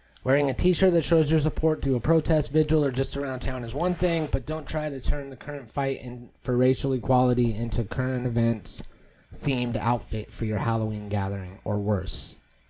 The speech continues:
Emblazon the slogan on an otherwise unrelated kid's outfit.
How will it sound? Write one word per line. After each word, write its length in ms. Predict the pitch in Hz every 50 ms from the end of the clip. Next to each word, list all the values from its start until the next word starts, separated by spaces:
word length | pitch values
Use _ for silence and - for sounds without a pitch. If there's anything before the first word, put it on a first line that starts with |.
| _ _ _ _ _ _ _ _ _ _ _ _ _ _ _ _ - -
Emblazon 560 | 113 110 110 104 110 113 117 110 113 123 120
the 80 | 113 107
slogan 500 | - - 127 117 117 110 110 113 107 107
on 140 | 110 107 107
an 100 | 107 110 -
otherwise 500 | 120 117 117 113 113 113 110 110 107 -
unrelated 680 | - 120 113 113 113 113 110 107 110 107 110 98 -
kid's 360 | - - 123 117 110 110 101 -
outfit. 420 | 90 101 - - - - -